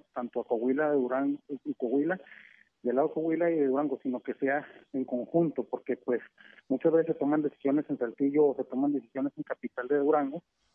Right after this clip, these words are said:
Entonces, nosotros lo que buscamos como grupo es que se metrópoli, que sea una metrópoli y que todas las decisiones sean en conjunto, ¿verdad? Porque, por decir, platicábamos que allá en, en Torreón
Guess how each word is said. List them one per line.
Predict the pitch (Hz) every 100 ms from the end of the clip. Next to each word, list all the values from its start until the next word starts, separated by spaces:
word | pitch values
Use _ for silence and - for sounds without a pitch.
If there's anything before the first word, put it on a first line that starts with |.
| -
Entonces, | 120 139 131 135 - - _
nosotros | 127 127 131 156 160
lo | 160
que | -
buscamos | 120 120 - 143 151 160 -
como | 143 131
grupo | 120 139 - 190 - _ _ _ _ -
es | 127 127 - _ -
que | 135
se | -
metrópoli, | 123 - - - 120 120 _ _ _ -
que | 139
sea | 143
una | 147 175
metrópoli | 151 160 156 170 190 - _ _ _ -
y | 147
que | - 139 131 - _ _ -
todas | 156 190
las | 175
decisiones | 143 147 147 160
sean | 151
en | 156 165
conjunto, | 127 101 147 147 - 104
¿verdad? | 104 131 -
Porque, | 139 131 120 120 _
por | 131 127
decir, | 131 156 143
platicábamos | - 127 139 151 151 156 147 _
que | 127 - _ _ - -
allá | 120 135 143 147
en, | 147 143 _ _
en | 139 131 123 120
Torreón | 143 139 160 160